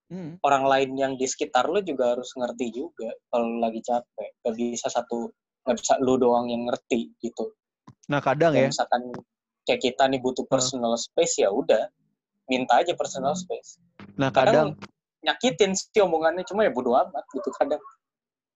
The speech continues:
Speaker 1: Nah, kadang tuh gua nggak berani ngomong kayak gitu. Karena ekspektasi yang mereka emban ke gua, makanya jujur nih ya, ini, ini, ini gua ngomong buka-bukaan sedikit tentang diri gua. Eh,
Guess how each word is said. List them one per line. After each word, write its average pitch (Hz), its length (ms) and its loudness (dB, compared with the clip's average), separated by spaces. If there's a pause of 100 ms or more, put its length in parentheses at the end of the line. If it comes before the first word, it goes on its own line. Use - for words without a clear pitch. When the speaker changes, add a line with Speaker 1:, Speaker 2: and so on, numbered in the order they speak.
(760)
Speaker 1:
Nah, 202 80 -8
kadang 196 320 2
tuh 269 80 0
gua 254 160 2
nggak 196 140 4
berani 147 180 2
ngomong 135 300 2
kayak 135 320 0
gitu. 131 180 -4 (1600)
Karena 156 240 0
ekspektasi 147 680 -2 (120)
yang 139 200 0
mereka 135 600 2
emban 131 360 0
ke 135 100 -6
gua, 139 180 0
makanya 139 400 2
jujur 139 320 0
nih 123 160 -2
ya, 123 160 2
ini, 131 160 -2
ini, 135 200 -2
ini 139 120 -2
gua 135 160 2
ngomong 131 220 0
buka-bukaan 120 500 -2
sedikit 117 300 -6
tentang 113 240 -4
diri 117 160 -4
gua. 117 180 -4 (840)
Eh, 127 580 0